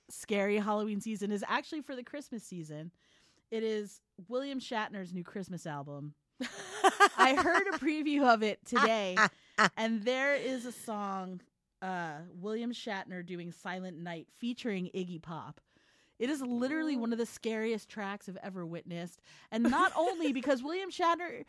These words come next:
Speaker 1: you are Jewish. You know that you're Jewish. Why are you out there in these streets being like, "Christ,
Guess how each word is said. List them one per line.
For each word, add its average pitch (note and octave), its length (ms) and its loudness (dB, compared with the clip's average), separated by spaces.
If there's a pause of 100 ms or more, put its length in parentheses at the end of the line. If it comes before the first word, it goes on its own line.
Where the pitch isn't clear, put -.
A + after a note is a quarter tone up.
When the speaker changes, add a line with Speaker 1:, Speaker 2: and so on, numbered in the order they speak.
(160)
Speaker 1:
you F#4+ 180 4
are A#4+ 220 6
Jewish. D4+ 680 6 (340)
You F4 340 4
know D#4 280 8
that E4+ 200 2
you're D4 160 -6
Jewish. A3 500 -6 (560)
Why A#3+ 160 10
are G#4+ 200 6
you G4+ 260 6
out D#4 320 4
there B3 200 4
in A3+ 140 4
these D4+ 260 4
streets C4 520 -4
being A3 320 2
like, G#3 220 0
"Christ, - 840 0